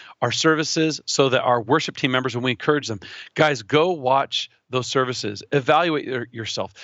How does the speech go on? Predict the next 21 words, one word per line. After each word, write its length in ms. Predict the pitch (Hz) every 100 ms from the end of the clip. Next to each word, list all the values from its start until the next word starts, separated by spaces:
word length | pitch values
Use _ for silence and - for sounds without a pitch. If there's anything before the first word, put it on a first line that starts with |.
| - -
There's 220 | 147 113
nothing 380 | 147 170 208 175
that 120 | 147
will 80 | 135
show 380 | - - 143
you 260 | 151 165 165 - - -
what 220 | 110 143
you're 120 | 160 139
doing 400 | 131 135 160 -
well 320 | 107 123 156
and 100 | 135
what 140 | 120 -
you're 100 | 123
not 240 | 120 127
doing 240 | 151 165
well 320 | 160 165 180 _ _
by 100 | 135
you 220 | 135 196
watching 340 | 185 160 - 156
it 80 |
yourself. 500 | 135 - 147 95 -